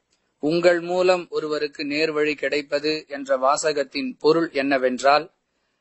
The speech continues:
நாம் எதை அறிந்து வைத்திருக்கிறோமோ அதை மற்றவர்களுக்கு எடுத்துச் சொல்வதன் மூலமாக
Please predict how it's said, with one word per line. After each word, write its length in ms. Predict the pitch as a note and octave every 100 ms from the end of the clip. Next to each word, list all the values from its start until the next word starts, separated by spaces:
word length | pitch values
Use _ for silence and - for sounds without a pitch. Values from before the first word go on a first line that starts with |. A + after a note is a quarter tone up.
| _
நாம் 380 | D3 D3+ F3 F3
எதை 320 | D3 D3+ F3+
அறிந்து 460 | F3 C#3+ D#3+ D#3+ C#3+
வைத்திருக்கிறோமோ 800 | C#3 C#3+ C3+ B2 C3 C3 C#3 C3+ _ _ _
அதை 380 | - D3+ E3 E3+
மற்றவர்களுக்கு 840 | C#3+ C#3+ - E3 D3+ D3+ D3+ C#3 C#3
எடுத்துச் 360 | D3 F3 E3+
சொல்வதன் 460 | D#3+ C#3+ C#3+ D3 C#3
மூலமாக 760 | C3+ C#3 C3 C3 C3 D3+ D#3+